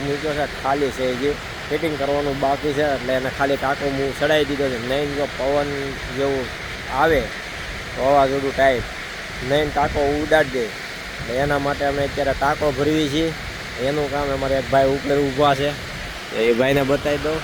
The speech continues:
દેખાય તો. એ ભાઈ તો અત્યારે ઉપર ઊભો ઊભા ટાંકો ભરે છે, કેમ કે કનેક્શન બાકી છે. સંડાસ બાથરૂમ બનવાનું ચાલુ થયું છે, સ્ટાઇલવાળા આજે આવ્યા હતા, એટલે સ્ટાઇલ લાગી રહી છે,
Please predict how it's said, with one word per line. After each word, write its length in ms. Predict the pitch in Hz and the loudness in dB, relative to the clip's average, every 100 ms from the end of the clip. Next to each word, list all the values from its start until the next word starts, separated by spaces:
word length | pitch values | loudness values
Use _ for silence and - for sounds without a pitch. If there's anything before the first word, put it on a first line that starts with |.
| - | -4
દેખાય 360 | 127 135 151 135 139 | -2 0 0 0 0
તો. 80 | 143 - - - - - 110 | -2 -4 -10 -10 -10 -6 -4
એ 100 | 117 | 0
ભાઈ 220 | 127 127 | 2 4
તો 80 | 131 | 2
અત્યારે 280 | - 131 127 | 2 2 2
ઉપર 180 | 123 131 | 4 4
ઊભો 160 | 131 131 | 4 4
ઊભા 180 | 127 127 | 6 6
ટાંકો 280 | 135 147 151 | 4 6 4
ભરે 260 | 139 147 151 | 8 8 8
છે, 140 | 147 131 | 6 2
કેમ 180 | 123 | 0
કે 160 | 120 120 | 0 0
કનેક્શન 520 | 135 156 160 - 165 160 | 4 4 2 2 2 4
બાકી 340 | 160 165 175 | 2 2 2
છે. 120 | 170 151 | 2 2
સંડાસ 320 | 151 156 143 | 2 2 2
બાથરૂમ 320 | 143 151 135 127 | 2 2 0 2
બનવાનું 460 | 147 147 147 139 | 4 4 4 4
ચાલુ 220 | 143 147 143 | 4 4 2
થયું 200 | 147 147 | 0 -2
છે, 100 | 143 | 0
સ્ટાઇલવાળા 560 | 147 143 143 135 135 127 | 4 6 6 6 6 6
આજે 160 | 131 | 6
આવ્યા 240 | 127 147 156 | 6 6 6
હતા, 180 | 165 165 - - - - - - | 2 0 -8 -12 -12 -12 -12 -4
એટલે 180 | 117 127 | 2 2
સ્ટાઇલ 340 | - 143 151 160 | 4 4 6 6
લાગી 260 | 160 160 160 | 6 6 8
રહી 160 | 160 | 8
છે, 100 | 151 | 6